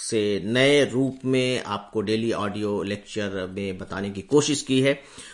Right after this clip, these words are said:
उसकी लोगों ने सराहना की है और सराहना से ज्यादा बड़ी बात है कि उसे उन्होंने ज्यादा उपयोगी पाया है। तो मैं आज भी उसी पैटर्न को थोड़ा बहुत लेकर के चलूंगा,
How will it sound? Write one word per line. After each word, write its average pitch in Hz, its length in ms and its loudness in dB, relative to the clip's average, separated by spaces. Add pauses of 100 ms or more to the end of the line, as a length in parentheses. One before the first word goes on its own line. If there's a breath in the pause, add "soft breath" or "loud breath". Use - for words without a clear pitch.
(100)
उसकी 135 240 0
लोगों 120 240 2
ने 113 100 0
सराहना 107 600 -4
की 135 260 -4
है 156 80 0
और 131 140 -2
सराहना 131 500 0
से 156 360 -4
ज्यादा 117 360 -2
बड़ी 147 260 0
बात 143 300 -2
है 151 160 0
कि 147 500 -6
उसे 139 300 -2
उन्होंने 131 480 -2
ज्यादा 120 420 -2
उपयोगी 101 720 -4 (640)
पाया - 240 -4
है। - 220 -14 (880 loud breath)
तो 143 200 6
मैं 143 200 4
आज 135 280 8
भी 139 140 2
उसी 139 280 -2
पैटर्न 117 500 0
को 113 400 -6
थोड़ा 107 140 -2
बहुत 101 280 -6
लेकर 104 260 -2
के 107 120 -6
चलूंगा, 151 580 4